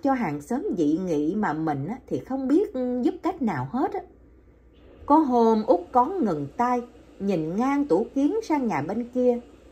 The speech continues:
thấy thấp thoáng bóng Tư Ù mà có cảm giác như hình ảnh đó mỗi ngày mỗi một xa lần, mà mình á, thì vẫn ngồi đây bất động. Chẳng một giới tay, chẳng một dãy tay,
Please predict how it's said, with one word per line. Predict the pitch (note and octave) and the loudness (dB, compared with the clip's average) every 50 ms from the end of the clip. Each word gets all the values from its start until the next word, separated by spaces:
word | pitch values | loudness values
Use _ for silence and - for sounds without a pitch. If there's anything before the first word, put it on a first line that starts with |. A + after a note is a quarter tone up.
| - - - | -20 -8 -2
thấy | - B3 C#4+ F4 F4 | 2 2 4 2 2
thấp | - E4+ E4+ - - | 2 0 -2 -2 -4
thoáng | - B3+ B3 B3 C#4+ F4 G4 D4+ | -2 2 2 2 2 0 0 0
bóng | B3 C4+ F#4 - | 0 0 0 -2
Tư | - C#4 C4 - - | 0 0 0 2 4
Ù | E3 E3 D#3+ D3+ C3+ - D3+ D3+ | 6 6 6 6 2 -2 -4 -6
mà | D3 C#3+ | -6 -4
có | D3 - F4 F4+ F4 - | -2 -2 -2 -2 -2 -2
cảm | F#3 D#3 F3+ A#3 E4 E4 | 0 0 0 -2 -2 0
giác | D#4 D#4+ E4+ F#4 G#4+ F#4 - | 2 4 4 4 2 0 -2
như | D#4 D4 D4 D4 C#4+ C#4+ C#4+ C#4+ C#4+ C#4+ - - - - | -2 0 2 2 4 4 4 4 2 0 -2 -8 -16 -8
hình | - - F#3 D#3+ C#3+ | -4 -2 -2 -2 -4
ảnh | - C3+ D3 F#3 B3+ D#4 | -6 -6 -4 -4 -2 0
đó | C#4+ C#4 D4+ F4+ G4+ F4 G#3 | 2 4 4 4 2 2 2
mỗi | D#3+ D3+ D#3 E3 F#3+ C#4+ G4+ G#4 E4 | 2 4 4 4 4 4 2 2 0
ngày | A#3 G3 E3+ D#3 C#3+ C3+ C#3+ | 0 0 0 0 -2 -2 -2
mỗi | D#3 E3 C#4 | -2 -2 0
một | E4 C4+ D#3+ D3 C#3+ - | 0 0 0 0 -2 -6
xa | - - D4+ D4+ D#4 D#4+ D#4+ D4+ | -10 -8 -8 -4 -2 0 0 0
lần, | A#3+ G#3 F#3 D#3+ C#3+ C#3 C3+ - - - - - - - | 0 0 0 0 -2 -4 -6 -10 -14 -20 -20 -20 -12 -4
mà | - A3 G3+ G3 F#3 E3+ E3 | -2 2 2 4 4 2 0
mình | F3 F3 E3+ E3 D#3 D#3 | 0 -2 -2 -2 -2 -4
á, | F3 A#3+ D#4+ D#4 - | -4 -6 -6 -6 -8
thì | - - F3+ D#3 C#3+ C#3+ | -4 0 0 2 2 2
vẫn | D3 D3 D3+ B3 F#4 F4 | 0 -2 -2 -2 -4 -2
ngồi | A#3+ G3 D3+ B2+ | -2 -2 -2 -2
đây | C#3 F3+ B3+ C#4 | -2 -2 -2 -2
bất | C4 B3+ F#4 F#4 - - | 0 -2 -2 -4 -4 -6
động. | E3 A#2 A#2 C3 E3+ G3+ - - _ _ _ - _ - - _ _ _ _ _ _ - | -6 -4 -4 -6 -8 -10 -14 -20 _ _ _ -20 _ -20 -20 _ _ _ _ _ _ 0
Chẳng | F3 D#3+ F#3+ C#4 F4+ D#4+ A3+ | 0 0 0 0 0 0 0
một | F#3+ D#3+ D3+ D3+ - - | 0 0 -2 -4 -4 -2
giới | A3+ C4 C4+ D4+ F#4+ F#4 - | 0 2 2 2 2 0 2
tay, | - D4 C#4 C#4+ D4 D4 C4 - - - - - - - _ _ - | 2 2 4 4 4 2 2 0 -2 -10 -20 -20 -20 -20 _ _ -6
chẳng | - F3+ F#3 A3+ E4+ G#4+ F#4 | -6 -4 -4 -4 -4 0 0
một | G#3+ E3 E3 - | 0 0 0 -4
dãy | E3 - C#3 C3 E3+ A#3+ F4 - - | -4 -2 -2 0 0 -2 -2 -2 0
tay, | E4 D4 D4+ D#4 D4 | 0 0 0 0 -2